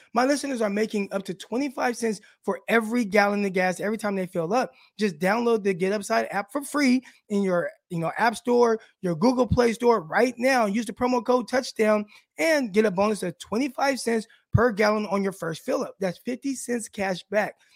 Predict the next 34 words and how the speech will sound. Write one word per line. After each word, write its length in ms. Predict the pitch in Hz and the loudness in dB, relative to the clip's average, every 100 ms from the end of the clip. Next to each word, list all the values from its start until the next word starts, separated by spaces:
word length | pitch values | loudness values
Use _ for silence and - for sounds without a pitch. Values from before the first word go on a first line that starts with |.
| _ | _
Don't 180 | 247 262 | -4 -4
pay 200 | 285 277 | -2 -4
full 260 | 202 269 - | -2 -4 -2
price 260 | 226 240 | -2 -2
at 60 | 226 | -4
a 60 | |
pump 260 | 214 220 220 - - | -6 -6 -6 -10 0
ever 360 | 226 220 240 - | 0 2 0 0
again. 600 | 226 190 - 226 254 185 156 - _ | -2 -2 0 4 4 4 -2 -14 _
Get 220 | - 254 - | -2 -2 0
cash 240 | 254 240 | 2 2
back 240 | 202 208 | 2 0
by 80 | 190 | 2
using 360 | 190 185 185 156 | -2 0 -2 -2
Get 180 | 160 196 | -2 -2
Upside. 500 | 269 - 165 147 - _ _ | -2 -4 -6 -6 -10 _ _
Now, 220 | 240 220 - _ | -2 -2 -4 _
just 200 | 180 175 | -4 -4
download 320 | 151 165 233 | -2 -2 -2
the 160 | 254 - | -2 0
app 180 | 208 214 | 0 0
for 140 | - | -4
free. 320 | 247 180 185 202 _ _ | -10 -4 -4 -4 _ _
Use 140 | 196 | -6
the 60 | 170 | -4
promo 280 | - 185 254 | -2 0 0
code 260 | 269 311 - | 0 -2 -2
TOUCHDOWN 580 | 240 185 - 185 190 208 - _ | -4 -4 -2 0 0 -4 -14 _
to 100 | 254 | -4
get 240 | 247 220 | -2 -2
fifty 300 | 262 277 285 | -4 0 -2
cents 320 | - 240 247 | 2 2 2
a 80 | 214 | -2
gallon 480 | 170 202 226 220 190 | 0 4 4 4 0